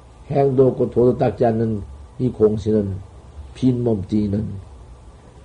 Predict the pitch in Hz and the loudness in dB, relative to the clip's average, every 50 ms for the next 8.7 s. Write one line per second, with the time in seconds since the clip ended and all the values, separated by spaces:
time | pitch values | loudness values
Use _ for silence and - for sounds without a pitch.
0 | - - - - - - - - - - - 87 85 87 85 82 80 78 90 131 | -20 -20 -20 -20 -20 -20 -20 -20 -18 -14 -10 -8 -8 -6 -8 -8 -8 -8 -6 -6
1 | 165 180 165 147 135 131 127 123 117 110 110 120 120 120 120 113 - - - - | -4 -2 -2 0 2 2 2 2 2 0 0 2 2 4 4 2 0 -4 -8 -10
2 | 113 151 190 233 285 269 240 254 247 226 185 156 - - 156 160 160 160 156 147 | -10 -10 -10 -10 -4 -2 -2 0 0 0 -2 -2 -2 -2 0 2 6 6 6 6
3 | 135 - - 143 135 131 127 131 127 120 120 120 113 110 - - 131 131 120 - | 4 2 4 4 4 4 4 2 0 -2 -2 -2 -4 -4 -8 -12 -12 -12 -12 -14
4 | - - - - - - - - - - - - - - - 131 139 156 160 156 | -16 -12 -12 -12 -12 -14 -20 -20 -20 -20 -20 -16 -12 -4 2 4 6 8 8 8
5 | 151 135 - - 151 147 147 147 139 135 131 - - - 139 139 131 120 127 131 | 6 4 4 2 4 6 6 6 6 6 4 0 0 4 6 6 6 6 2 0
6 | 123 127 120 - - 127 120 110 110 110 123 135 135 131 127 120 - - 147 139 | 0 0 -2 -2 0 0 0 0 4 6 6 6 8 6 6 4 2 4 4 6
7 | 131 117 98 107 98 85 73 - 71 - - - - - - - - - 165 165 | 6 6 4 2 -2 -2 -4 -8 -10 -12 -14 -16 -18 -18 -18 -16 -4 2 6 8
8 | 151 143 135 110 127 117 98 76 - - 107 - - - | 8 8 8 6 6 4 4 2 -2 -8 -10 -12 -18 -20